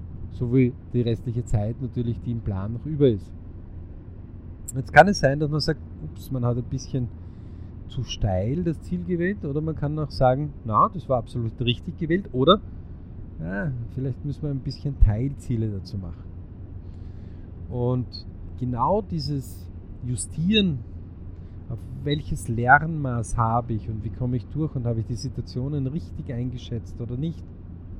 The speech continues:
genau das ist einer der Bestandteile des zehn mal zehn ist gleich hundert Tage Plans, wo man hier wirklich großartige Schritte machen kann. Und es gibt viele, die lächeln darüber, lasst sie lächeln.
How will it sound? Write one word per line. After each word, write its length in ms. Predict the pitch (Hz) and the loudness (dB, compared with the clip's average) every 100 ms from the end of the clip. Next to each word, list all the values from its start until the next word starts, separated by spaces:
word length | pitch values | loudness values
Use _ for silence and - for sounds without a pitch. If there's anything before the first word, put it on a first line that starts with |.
| - - - - - - | -12 -12 -12 -12 -12 -2
genau 400 | 113 110 110 185 | 0 2 6 6
das 400 | - 131 143 - | 8 6 6 2
ist 260 | - 139 - | -6 -6 -4
einer 340 | 101 120 147 | -2 0 0
der 120 | 131 | -2
Bestandteile 840 | - - - 98 131 - 123 120 120 | 0 0 0 -2 -4 0 0 0 -2
des 320 | - - - - - - - | -4 -8 -10 -14 -12 -12 -2
zehn 200 | 123 131 | 0 2
mal 160 | 131 - | 0 0
zehn 400 | 120 113 139 127 | 0 0 0 -2
ist 140 | - | -4
gleich 180 | 110 92 | -6 -4
hundert 320 | 120 110 98 | -2 -4 -4
Tage 320 | 92 95 113 | -6 -4 -4
Plans, 380 | 135 127 156 208 - - - - - - - - - - - | -4 -4 -4 -6 -8 -10 -12 -12 -12 -12 -10 -10 -12 -10 -4
wo 340 | 123 147 160 156 - - 147 | 2 4 4 0 -6 -8 -2
man 140 | 147 | 0
hier 320 | 135 160 175 170 - - 123 | 0 2 0 -2 -10 -10 0
wirklich 480 | 160 180 190 180 - - | 0 0 -2 -4 -6 -12
großartige 760 | - 123 160 - 117 117 - 113 | -4 -2 -2 -2 -4 -4 -4 -2
Schritte 380 | - 127 - 117 | 0 -2 -2 -2
machen 320 | 110 87 107 | -2 -2 -6
kann. 120 | 90 87 117 | -6 -6 -6
Und 100 | 139 - - - - - 156 | -6 -8 -12 -12 -10 -8 -8
es 100 | - | -8
gibt 200 | 180 - | -8 0
viele, 260 | 190 208 214 | 2 2 0
die 140 | 160 | 0
lächeln 520 | 127 113 117 - 170 | 2 2 0 -2 -2
darüber, 460 | 160 151 156 190 220 - - - - - - | 0 0 2 2 0 -4 -14 -14 -14 -12 -4
lasst 340 | 120 120 - | -2 -2 -6
sie 120 | - | -4
lächeln. 460 | 107 98 90 - | -2 -2 -4 -6